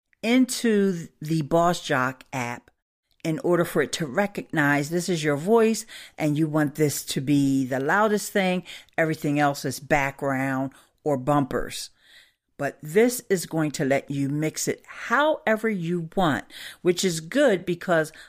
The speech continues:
a lot of times I will be recording with a different app like I'm doing now. I'm not actually recording this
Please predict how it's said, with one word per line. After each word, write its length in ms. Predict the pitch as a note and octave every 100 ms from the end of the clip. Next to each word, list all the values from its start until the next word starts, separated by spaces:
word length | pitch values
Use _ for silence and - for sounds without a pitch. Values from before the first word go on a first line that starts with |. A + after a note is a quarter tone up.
| _
a 80 | D3+
lot 260 | D3 E3+ A3
of 60 |
times 320 | A3 G3 F3 - -
I 160 | F3
will 180 | F#3+ F#3
be 200 | E3 E3
recording 640 | E3 D3+ - C4+ D4 A#3
with 160 | A3 G3
a 80 | D#3
different 400 | C3+ F3+ B3 -
app 320 | E3 D3+ - _ _ _ _ _
like 340 | G2+ G#2+ B2
I'm 160 | D#3+ F#3+
doing 300 | G3+ G#3+ A#3+
now. 300 | G#3+ D3+ E3
I'm 140 | D#3 C#3+
not 220 | C3 C3 -
actually 360 | D#3 E3 - E3
recording 640 | D3 - - A#3 D4+ B3
this 400 | E3 C3+ C#3 -